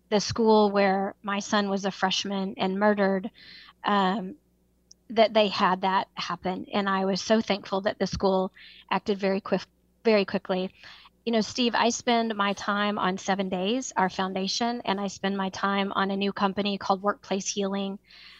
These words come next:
My focus is to help all of us, um, have eyes wide open. And, um, and I, and I would be remiss to, if I didn't say that I really appreciate what Claire said as well, our caller who called in.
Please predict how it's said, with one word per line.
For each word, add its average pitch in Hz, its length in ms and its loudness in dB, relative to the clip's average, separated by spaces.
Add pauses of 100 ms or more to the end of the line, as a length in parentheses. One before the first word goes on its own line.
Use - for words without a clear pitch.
My 202 220 2
focus 208 520 4
is 190 360 -2
to 190 580 0
help 202 440 0
all 202 260 2
of 196 120 0
us, 175 380 -4 (360)
um, 190 380 2
have 190 320 0 (240)
eyes 190 320 2
wide 180 220 2
open. - 380 -4 (400)
And, 190 380 2
um, 180 340 -2
and 214 100 0
I, 214 80 2
and 220 220 0
I 208 80 2
would 226 200 4
be 233 140 0
remiss 202 380 -2
to, 196 260 0 (140)
if 196 120 -4
I 190 80 2
didn't 208 260 -2
say 190 200 0
that 185 140 0
I 180 100 4
really 208 320 2
appreciate 196 420 -4
what 190 200 0
Claire 185 320 -2
said 196 220 -2
as 190 180 -6
well, 196 260 4
our 185 160 0
caller 190 480 0 (380)
who 208 100 2
called 185 320 4
in. 185 240 -2